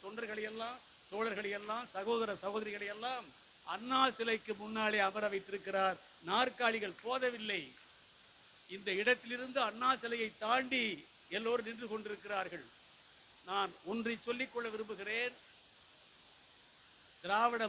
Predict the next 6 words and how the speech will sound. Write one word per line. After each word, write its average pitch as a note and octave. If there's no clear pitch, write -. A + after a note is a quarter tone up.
முன்னேற்ற A#3+
கழகத்தை A3
ஒரு G3+
வரம்பை A#3+
கடந்து B3+
எதிர்ப்பு, B3+